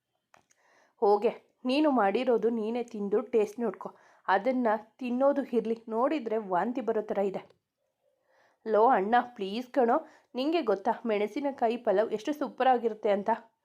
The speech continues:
"ಗೊತ್ತಿರ್ಲಿಲ್ಲ, ಅದನ್ನ ನೀವೇ ತಿನ್ಕೊಂಡು ನಿಮ್ಮ ಆರೋಗ್ಯನ ಕಾಪಾಡಿಕೊಳ್ಳಿ. ಒಂದು ಚೂರು ಟೇಸ್ಟ್ ನೋಡು ಪ್ಲೀಸ್." "ನಾನು ತಿನ್ನಲ್ಲ ಕಣೆ, ನಿಂಗೆ ನನ್ನ ಮೇಲೆ ಪ್ರೀತಿನೇ ಇಲ್ಲ.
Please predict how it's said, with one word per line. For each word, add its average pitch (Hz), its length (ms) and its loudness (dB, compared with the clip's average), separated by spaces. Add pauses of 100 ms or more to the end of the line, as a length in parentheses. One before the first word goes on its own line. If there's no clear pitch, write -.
(400)
"ಗೊತ್ತಿರ್ಲಿಲ್ಲ, 240 720 2
ಅದನ್ನ 254 340 0 (340)
ನೀವೇ 269 340 -2 (680)
ತಿನ್ಕೊಂಡು 254 520 0
ನಿಮ್ಮ 247 320 0
ಆರೋಗ್ಯನ 226 580 4
ಕಾಪಾಡಿಕೊಳ್ಳಿ. 208 760 2 (760)
ಒಂದು 349 200 2
ಚೂರು 247 360 -4
ಟೇಸ್ಟ್ 226 420 0
ನೋಡು 262 180 0
ಪ್ಲೀಸ್." 233 480 -6 (640)
"ನಾನು 226 300 6
ತಿನ್ನಲ್ಲ 254 420 4
ಕಣೆ, 226 240 0 (1700)
ನಿಂಗೆ 277 220 2
ನನ್ನ 254 240 4
ಮೇಲೆ 294 200 2
ಪ್ರೀತಿನೇ 277 640 -2
ಇಲ್ಲ. 233 160 2